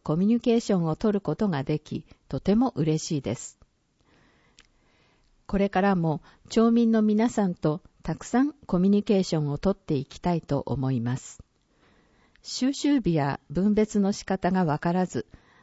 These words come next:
出したものが何日も置き場に残ってしまった、といったこともあると思いますので、ゴミ、資源物の出し方に迷ったときは、いつでも気軽に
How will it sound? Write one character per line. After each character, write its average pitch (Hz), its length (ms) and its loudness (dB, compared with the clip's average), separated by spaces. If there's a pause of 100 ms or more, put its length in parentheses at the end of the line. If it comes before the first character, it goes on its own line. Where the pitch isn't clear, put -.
(160)
出 202 140 4
し - 100 -8
た 180 100 4
も 180 140 2
の 180 120 2
が 160 260 0 (100)
何 220 260 4
日 220 240 0
も 151 240 -2
置 - 200 -4
き - 40 -2
場 190 100 2
に 190 140 0
残 151 280 -4
っ - 20 -4
て - 160 -6
し - 160 -8
ま 127 100 -4
っ 143 60 -8 (140)
た、 - 120 -6 (580)
と 247 120 0
い 247 40 0
っ - 40 -2
た - 180 -4
こ 285 100 2
と 254 140 0
も 156 220 0 (220)
あ 202 140 2
る 247 120 0
と 147 180 0
思 151 220 2
い 180 40 0
ま 185 140 -2
す - 140 -6
の 156 160 -2
で、 135 240 -4 (520)
ゴ 160 160 0
ミ、 170 240 0 (140)
資 - 220 -4
源 233 280 4
物 170 240 -4
の 160 140 0
出 147 140 0
し - 140 -10
方 214 260 -2
に 156 260 -4
迷 143 260 0
っ 240 60 2
た - 200 -4
と - 120 -10
き 143 200 -8
は、 - 180 -10 (500)
い 240 140 -2
つ 262 100 -6
で 190 140 2
も 151 240 -2
気 - 200 -8
軽 208 280 2
に 233 240 2